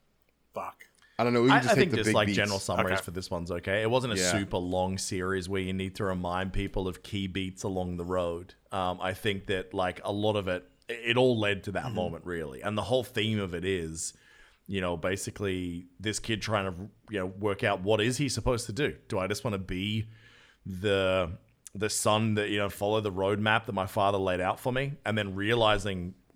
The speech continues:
Speaker 3: what that actually is,
Speaker 1: Mm-hmm.
Speaker 3: like, you know,
Speaker 2: Mm-hmm.
Speaker 3: before he even got to that moment. I think it was really cool of him trying to figure out or not whether he wanted to follow in his father's footsteps before the big reveal of what his father actually was.
Speaker 1: Yeah,
Speaker 2: Yeah.
Speaker 1: yeah, I agree.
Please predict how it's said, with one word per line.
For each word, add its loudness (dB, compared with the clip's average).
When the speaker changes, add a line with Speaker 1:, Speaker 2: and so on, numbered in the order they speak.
Speaker 3:
what 2
that 4
actually 2
is, -2
Speaker 1:
Mm-hmm. -6
Speaker 3:
like, 2
you 2
know, 2
Speaker 2:
Mm-hmm. -2
Speaker 3:
before 0
he 4
even -2
got 0
to -6
that 4
moment. 4
I 0
think 0
it -6
was 0
really 4
cool 2
of 0
him 0
trying 0
to 0
figure 0
out 4
or -2
not 0
whether 2
he 0
wanted 0
to -8
follow 0
in 0
his -4
father's 0
footsteps -4
before 4
the -4
big 2
reveal 2
of -2
what 2
his -2
father 2
actually -2
was. -4
Speaker 1:
Yeah, 4
Speaker 2:
Yeah. 2
Speaker 1:
yeah, 8
I 4
agree. -2